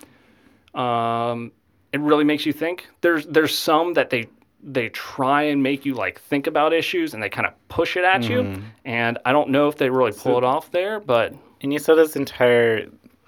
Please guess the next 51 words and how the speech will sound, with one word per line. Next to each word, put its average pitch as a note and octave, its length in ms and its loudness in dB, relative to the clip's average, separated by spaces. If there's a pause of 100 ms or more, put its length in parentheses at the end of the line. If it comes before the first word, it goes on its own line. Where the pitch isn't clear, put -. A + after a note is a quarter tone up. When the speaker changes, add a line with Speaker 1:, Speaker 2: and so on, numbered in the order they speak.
(100)
Speaker 2:
uh, A2+ 280 0 (380)
narrative A2+ 360 -2
is G#2 120 -6
written G#2 200 -4
by G#2 120 2
one G#2 360 -6
person? A#2+ 500 -10 (400)
Speaker 1:
Um, F3 600 2 (120)
I C#3 160 2
know D3+ 440 4
it's F3+ 160 -2
produced, D3 1080 -4
it's - 160 -10
produced C#3 720 -10
by A#2+ 360 -2
Naomi A#2+ 600 -2
Alderman. B2+ 540 -2
I A#2+ 100 -2
don't B2 140 0
know B2 60 4
if A2+ 60 2
Speaker 2:
Okay. F#2+ 60 -6
Speaker 1:
it's - 100 -10
written A2+ 300 -4
by A2+ 160 4
her, A#2 260 2
if G#2+ 60 0
Speaker 2:
Okay. - 100 -8
Speaker 1:
it's G2 120 -12
writ-, A#2 180 -4
if A#2+ 200 -14
it's A2+ 120 -18
multiple A2 300 -6
writers. F#2 300 -6
It B2 40 -10
Speaker 2:
'Cause B2 80 -8
Speaker 1:
probably D#3 460 0
is A2 80 -6
multiple G#2 300 -8
Speaker 2:
'cause C3 180 -4
Speaker 1:
writers. D3+ 180 2
Speaker 2:
that's - 20 -4
one E3+ 180 2
thing E3 180 2
I'm A#2 160 -4
kind B2 180 -4
of A2 100 -4
wondering, A2 380 -4
too, A2+ 240 -4
is G#2 220 -2
if G#2+ 360 -6